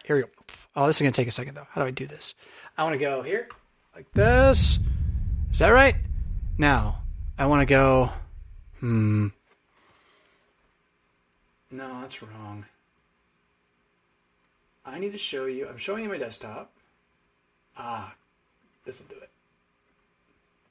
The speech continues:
Now, if I do this, there we go. Setting it up. All right. Let's do some Talk Them Into It.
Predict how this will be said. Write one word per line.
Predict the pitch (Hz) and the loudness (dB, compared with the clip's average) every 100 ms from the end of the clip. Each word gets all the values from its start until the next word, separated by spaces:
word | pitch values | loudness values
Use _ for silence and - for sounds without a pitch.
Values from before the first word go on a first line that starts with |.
| _ _ _ _ _ _ _ _ _ _ _ _ _ _ _ _ _ 156 | _ _ _ _ _ _ _ _ _ _ _ _ _ _ _ _ _ -2
Now, | 131 123 123 - _ | 0 2 0 -6 _
if | - | -10
I | 120 | -8
do | 120 | -4
this, | 151 226 226 - - | 2 4 2 -6 -6
there | 135 117 | -4 -2
we | 117 | -2
go. | 127 160 185 190 165 _ _ _ | 2 4 4 4 -2 _ _ _
Setting | - 135 123 | -8 -6 -4
it | 156 | 0
up. | 185 - _ | 0 -2 _
All | 190 | 4
right. | 202 127 - _ _ _ - _ - - | 4 2 -8 _ _ _ -20 _ -20 -4
Let's | 160 | 0
do | 262 233 | 0 0
some | 233 | 4
Talk | 214 208 | 6 6
Them | 208 | 4
Into | 196 139 | 4 2
It. | 110 | 0